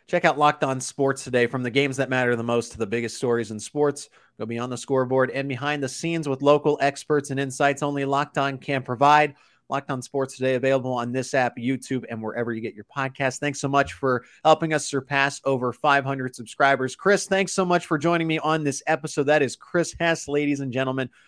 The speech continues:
I am Zach Sako. We're just getting right back into it. The transfer portal, the recruiting, they've picked up back-to-back defensive end commits. That, that really goes along with the defensive, that a class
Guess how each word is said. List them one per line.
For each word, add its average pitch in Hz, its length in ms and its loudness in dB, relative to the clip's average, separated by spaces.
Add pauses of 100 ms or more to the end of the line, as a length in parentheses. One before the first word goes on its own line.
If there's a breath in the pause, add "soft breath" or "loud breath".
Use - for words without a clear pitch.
(140)
I 131 160 -2
am 127 220 -6
Zach 123 320 -4
Sako. 127 640 -2 (260)
We're 127 80 -10
just 127 180 -8
getting 143 200 0
right 131 180 0
back 127 220 -2
into 131 320 -4
it. 127 100 -2
The 120 80 -8
transfer 160 520 -4
portal, 151 680 2 (220 soft breath)
the 127 100 -4
recruiting, 170 880 2 (260)
they've 156 240 4
picked 156 320 2
up 143 220 4
back-to-back 156 720 2
defensive 135 500 -2 (100)
end 151 320 -2
commits. 151 520 -2
That, 127 320 0
that 135 180 0
really 180 300 4
goes 170 200 4
along 156 280 0
with 147 140 0
the 139 80 0
defensive, 139 560 -2
that 135 180 4
a 135 60 0
class 180 560 0